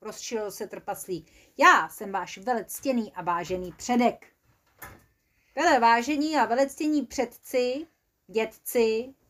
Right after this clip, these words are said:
nekradou světlo," ohradili se žifulíci. "Co pak se dá světlo ukrást?" rozčiloval se dědek. "To je pořád pokoj s tebou, pokoj ve mně, že jo? Předáváte si ty plamínky o sto šest, máte všechny ty možný řeči, jo,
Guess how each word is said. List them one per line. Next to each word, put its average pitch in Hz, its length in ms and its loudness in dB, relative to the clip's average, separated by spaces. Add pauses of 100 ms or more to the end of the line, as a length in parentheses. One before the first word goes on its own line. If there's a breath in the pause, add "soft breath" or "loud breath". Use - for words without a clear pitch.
(260)
nekradou 240 600 0
světlo," 302 680 0 (180)
ohradili 202 460 -4
se 202 140 -6
žifulíci. 175 680 -8 (800)
"Co - 140 -10
pak - 200 -4
se 208 140 0
dá 190 160 0
světlo 185 520 -4
ukrást?" 185 760 -6 (200)
rozčiloval 180 580 -4
se 185 160 -6
dědek. 170 440 -4 (340)
"To 294 80 4
je 254 80 6
pořád 233 500 0 (280 soft breath)
pokoj 185 260 2
s - 80 -10
tebou, 311 560 6 (120)
pokoj 214 320 0
ve 311 120 8
mně, 320 400 4
že 285 160 6
jo? 262 340 4
Předáváte 247 580 6
si 190 100 -12
ty 196 100 -6
plamínky 320 600 2
o 196 60 -4
sto 190 180 -14
šest, 302 460 0
máte 214 240 -2
všechny 226 240 0
ty 214 140 -2 (260 soft breath)
možný 233 340 2
řeči, 302 380 2
jo, 214 200 4